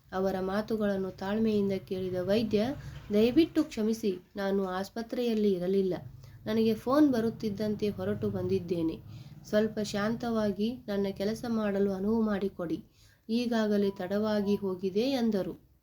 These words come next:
ಎರಡು, "ವೈದ್ಯರ ಯಾವ ಗುಣಗಳು ನಿಮಗೆ ಮೆಚ್ಚುಗೆಯಾದವು, ಏಕೆ?" ವೈದ್ಯರು ಆಸ್ಪತ್ರೆಗೆ ತಡವಾಗಿ ಬಂದಿದ್ದಕ್ಕೆ ಹಿಂದು ಮುಂದು ಆಲೋಚಿಸದೆ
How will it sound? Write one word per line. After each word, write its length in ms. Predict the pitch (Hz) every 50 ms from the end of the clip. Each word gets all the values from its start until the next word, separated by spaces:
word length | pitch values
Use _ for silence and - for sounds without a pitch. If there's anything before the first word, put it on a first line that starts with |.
| _ _ _ _ _ _ _ _ _ -
ಎರಡು, 380 | 220 220 214 208 185 - - - - _ _ _ _ _ _ -
"ವೈದ್ಯರ 400 | 214 233 269 240 233 277 254 233 226
ಯಾವ 380 | 214 202 190 202 220 220 220 196
ಗುಣಗಳು 720 | 180 202 190 214 233 233 240 226 208 208 226 247 254 - -
ನಿಮಗೆ 360 | 208 208 208 208 196 208 202
ಮೆಚ್ಚುಗೆಯಾದವು, 840 | 196 196 202 202 - 220 208 208 208 202 196 190 190 185 185 190 220
ಏಕೆ?" 580 | 233 233 240 240 240 - - 160 - - - _ _ _ _ _ _ _ _ _ -
ವೈದ್ಯರು 440 | 240 277 294 247 285 285 277 262 233
ಆಸ್ಪತ್ರೆಗೆ 640 | 214 214 226 226 - - 240 247 233 233 220 226 220
ತಡವಾಗಿ 580 | 220 202 196 208 220 214 220 220 214 202 214
ಬಂದಿದ್ದಕ್ಕೆ 720 | 202 196 190 196 202 214 202 196 214 208 208 - 202 202
ಹಿಂದು 340 | 185 202 226 247 240 240 240
ಮುಂದು 400 | 233 220 214 214 208 214 208 196
ಆಲೋಚಿಸದೆ 1040 | 185 185 208 220 220 220 - 214 208 - 208 202 196 214 233 226 208 240 262 -